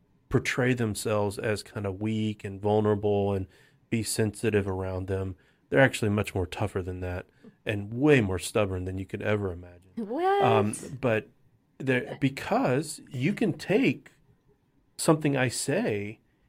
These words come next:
Speaker 1: and immediately turn that into a statement about yourself.
Speaker 2: Oh, yeah.
Speaker 1: And like what Brandon was saying, like, who, who thinks this way? Who,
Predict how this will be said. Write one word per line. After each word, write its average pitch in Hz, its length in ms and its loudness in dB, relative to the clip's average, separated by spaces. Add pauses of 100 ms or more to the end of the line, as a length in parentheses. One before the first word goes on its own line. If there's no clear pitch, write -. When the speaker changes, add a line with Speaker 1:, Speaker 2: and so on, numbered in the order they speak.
(140)
Speaker 1:
and 147 140 6
immediately 139 720 4
turn 147 360 -4
that 107 200 0
into 110 340 -4
a 107 60 0
statement 120 400 -6
about 107 180 -6
yourself. 127 560 -6 (200)
Speaker 2:
Oh, 208 140 0
yeah. - 120 -16
Speaker 1:
And 170 100 2
like 165 120 8
what 143 160 4
Brandon 247 280 6
was 127 160 4
saying, 104 340 2
like, 117 340 2 (1000)
who, 247 420 8 (200)
who 208 280 4
thinks 226 440 -2
this - 260 0
way? 107 400 0
Who, - 180 2